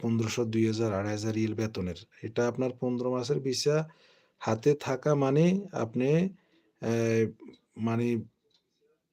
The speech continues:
আহ, যে বড় ধরনের একটা আকাশের চাঁদ আপনি হাতে নিয়ে ঘুরলেন এক বছর। আর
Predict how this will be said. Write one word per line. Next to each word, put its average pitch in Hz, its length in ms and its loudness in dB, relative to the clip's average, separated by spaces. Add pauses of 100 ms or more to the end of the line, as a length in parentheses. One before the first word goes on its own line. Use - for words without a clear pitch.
(300)
আহ, 113 420 0 (200)
যে 120 320 4
বড় 120 300 4
ধরনের 120 380 2
একটা 131 420 4
আকাশের 117 400 -2
চাঁদ 120 300 2
আপনি 110 220 0
হাতে 101 320 -2
নিয়ে 113 200 4
ঘুরলেন 98 360 -2
এক 85 200 -6
বছর। 85 260 -6 (720)
আর 113 80 0